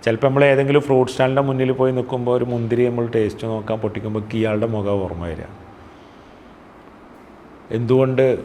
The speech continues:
പ്രകാശ് നമുക്ക് പറ്റില്ല? സമ്പത്ത് കൊണ്ടല്ല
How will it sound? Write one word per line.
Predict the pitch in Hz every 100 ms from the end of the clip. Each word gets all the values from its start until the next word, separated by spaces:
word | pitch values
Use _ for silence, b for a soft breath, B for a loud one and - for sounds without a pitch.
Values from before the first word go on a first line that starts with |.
| - - - -
പ്രകാശ് | 120 117 113 117
നമുക്ക് | 113 110 107
പറ്റില്ല? | 101 - 92 82 - - - - - - - - - - - - - - - - - - - - - 113 120 139 139 139 139 - - -
സമ്പത്ത് | 120 127 131 151 -
കൊണ്ടല്ല | 170 165 165 147